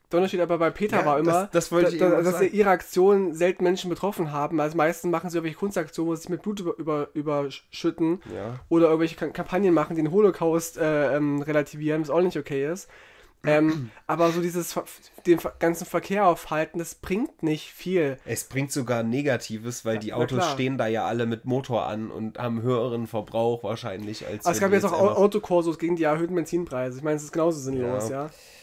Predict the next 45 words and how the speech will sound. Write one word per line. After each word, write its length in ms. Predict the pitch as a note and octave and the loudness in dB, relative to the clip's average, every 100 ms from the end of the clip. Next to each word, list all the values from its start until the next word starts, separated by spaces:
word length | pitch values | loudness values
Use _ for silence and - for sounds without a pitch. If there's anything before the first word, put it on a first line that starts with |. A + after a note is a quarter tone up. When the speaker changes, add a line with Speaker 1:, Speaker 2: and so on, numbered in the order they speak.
| - - - _ _ | -20 -20 -20 _ _
Speaker 2:
Äh, 200 | - A#2+ | 0 2
und 180 | B2 B2 | 2 2
was 180 | B2+ C#3 | 2 2
ich 80 | C#3+ | 0
eben 180 | C#3+ C#3+ | 0 0
noch 120 | C3+ | 0
sagen 340 | B2+ B2+ B2+ | 2 2 2
wollte, 300 | A2+ G#2+ A2 | 2 2 0
nur 340 | A2 C3+ C3+ B2 D2+ E2 | 0 0 0 -4 -16 -8
weil 320 | B2 B2+ B2+ | -2 0 0
Leute 320 | A#2+ C3 C#3 | 4 4 4
drüber 280 | C3 C3+ C3 | -6 -2 -2
sprechen, 380 | B2+ - C3+ C#3+ | -2 -4 -4 -4
muss 140 | C3+ C3 | -6 -6
das 100 | B2 | -6
auch 140 | B2+ | -6
nichts 220 | B2+ B2 | -8 -10
Gutes 240 | - G#2+ - | -10 -8 -2
sein. 200 | G#2+ G#2 | -2 0
Wenn 120 | G#2+ | -2
irgendwie 580 | G#2 A#2 A#2+ A#2 A#2+ - | -4 -4 -4 -4 -4 -4
achtzig 360 | A#2+ - C3+ - | -6 -6 -8 -8
Prozent 320 | B2 - B2 | -6 -4 -2
der 80 | A#2+ | 0
Leute 240 | B2 B2 | 0 0
drüber 260 | A#2+ B2 A#2+ | -4 -4 -4
sprechen 360 | - B2+ B2+ | -2 -4 -2
und 80 | B2 | -4
sagen, 220 | A2+ A#2 | -2 -2
wie 80 | A#2+ | -4
dumm 220 | A2 B2 | -6 -6
du 100 | D3+ | -6
bist 300 | A2 A2 - | -6 -6 -6
mit 100 | A#2 | -4
deiner 200 | G#2 G#2 | -4 -2
Aktion, 580 | F2+ A2+ - G#2 G#2+ B2+ - _ _ | -4 -8 -10 -8 -6 -8 -12 _ _
dann 140 | A2 A2 | -6 -4
hilft 320 | B2 B2+ - | -2 -4 -4
das 220 | B2 - | -6 -4
halt 220 | A#2+ A#2+ | -6 -6
überhaupt 580 | - A#2 - C#3 C#3+ _ | -8 -10 -6 -6 -6 _
nicht 320 | B2+ C#3+ - | -8 -8 -6
bei 120 | A#2 A2 | -4 -2
irgendeiner 920 | G#2 B2+ B2+ B2 B2 A#2+ C3 C2+ G2+ | -2 -4 -4 -2 -2 -2 -6 -8 -14
Klimabewegung. 920 | - E3+ D#3 G2 F2 F#2+ F#2 F2+ | -12 -8 -6 -6 -8 -10 -8 -10